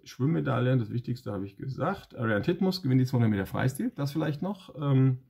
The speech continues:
Ledecky nur Fünfte, das ist ein bisschen überraschend. Aber ich meine, die ist ja easy. Die schwimmt ja in einer Session mehrere Rennen. Das ist schon verrückt. Die vierhundert Meter Freistilstaffel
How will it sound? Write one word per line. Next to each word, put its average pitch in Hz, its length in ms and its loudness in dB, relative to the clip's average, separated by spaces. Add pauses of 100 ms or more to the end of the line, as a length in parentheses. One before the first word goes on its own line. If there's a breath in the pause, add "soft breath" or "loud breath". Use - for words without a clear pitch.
(460)
Ledecky 131 360 2
nur 113 140 4
Fünfte, 135 520 6 (640)
das 95 140 -12
ist - 40 -4
ein 127 40 2
bisschen 131 180 0
überraschend. 135 480 2 (580 soft breath)
Aber 113 140 2
ich 113 80 2
meine, 98 140 -4
die - 80 -4
ist - 80 -4
ja 98 80 -2
easy. 113 280 4 (200)
Die 117 80 -4
schwimmt 117 220 0
ja 120 60 4
in 113 100 2
einer 104 200 2
Session 113 320 0
mehrere 104 380 -2
Rennen. 123 400 0 (640)
Das 113 180 -4
ist 120 60 0
schon 120 160 2
verrückt. 123 320 2 (180 loud breath)
Die - 60 -4
vierhundert 151 760 6
Meter 135 260 6
Freistilstaffel 143 1120 2